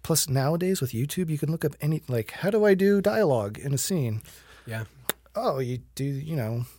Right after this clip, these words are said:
Speaker 1: you got two cameras, do it like this. You got one, flip it, do two takes. It's
Speaker 2: Mm-hmm.
Speaker 1: like, "Oh, okay." And then, yeah, then it just comes down to, like, what your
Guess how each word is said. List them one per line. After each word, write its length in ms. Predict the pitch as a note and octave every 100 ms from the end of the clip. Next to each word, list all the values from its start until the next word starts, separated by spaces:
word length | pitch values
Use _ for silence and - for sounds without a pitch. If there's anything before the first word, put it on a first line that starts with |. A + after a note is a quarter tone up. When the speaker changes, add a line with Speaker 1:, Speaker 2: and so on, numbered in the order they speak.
| -
Speaker 1:
you 80 | C#3+
got 120 | D3+
two 140 | F3+
cameras, 320 | - G3 G3+ F#3
do 140 | F#3+
it 20 |
like 160 | F#3 F3
this. 240 | C#3+ A2+
You 80 | B2
got 140 | C3+ C#3
one, 300 | E3+ F3 E3+
flip 300 | - D3+ D#3+
it, 260 | D#3 D#3
do 320 | - D3 D3 D#3 D3 - -
two 160 | - C#3+
takes. 580 | - C#3 C#3 - - -
It's 180 | D#3 A#2+
Speaker 2:
Mm-hmm. 60 | A2
Speaker 1:
like, 220 | B2 - -
"Oh, 180 | G#3 F3 D#3+
okay." 300 | - C3 D3+ - - - - _ _ -
And 100 | C#3
then, 120 | D3
yeah, 260 | F3+ G#2+ - _ _ -
then 100 | B2
it 60 |
just 160 | C3 B2+
comes 180 | C#3+ B2+
down 200 | C3 C3+
to, 180 | - B2+
like, 320 | A2+ A2 - -
what 240 | - B2 C#3
your 260 | B2+ A#2+